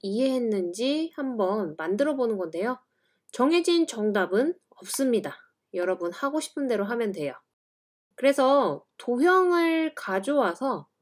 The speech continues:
성처럼 한번 쌓아봤으면 좋겠습니다.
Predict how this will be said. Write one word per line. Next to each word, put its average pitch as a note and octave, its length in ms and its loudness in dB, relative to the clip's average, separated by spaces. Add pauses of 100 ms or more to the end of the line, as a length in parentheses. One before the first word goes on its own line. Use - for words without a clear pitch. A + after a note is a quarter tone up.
(420)
성처럼 B3+ 1120 0
한번 B3+ 760 0
쌓아봤으면 E4 840 0
좋겠습니다. F#3 640 -8